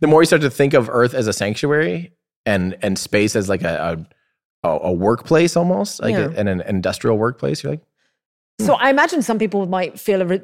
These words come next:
Speaker 2: sort of a repulsion to that idea, because I think they associate, you know, because of the pollution that humans create in their, in our activities, you know, we do,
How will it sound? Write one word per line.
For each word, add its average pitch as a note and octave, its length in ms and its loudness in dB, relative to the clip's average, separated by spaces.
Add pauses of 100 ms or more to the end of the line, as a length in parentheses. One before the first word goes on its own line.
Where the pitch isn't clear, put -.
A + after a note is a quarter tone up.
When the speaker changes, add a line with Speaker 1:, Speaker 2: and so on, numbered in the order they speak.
(220)
Speaker 2:
sort F#3 180 -8
of E3+ 100 -6
a F3 40 -4
repulsion F3 500 -2
to D#3+ 60 -10
that D#3 140 -4
idea, D#3 180 -4
because F3+ 200 -4
I F#3 80 0
think B3 180 -2
they G#3 140 2
associate, F3 640 -2
you E3+ 100 -6
know, C#3+ 160 -8 (420)
because A3 380 0
of E3+ 80 0
the F3 80 -2
pollution D#3 440 -4
that C3+ 80 -8
humans D3 480 -10
create - 380 -10 (100)
in D3 120 -10
their, C#3 180 -6
in - 160 -8
our C#3 120 -8
activities, - 600 -14
you D#3+ 80 -10
know, - 80 -10
we E3 140 -8
do, F3 400 -2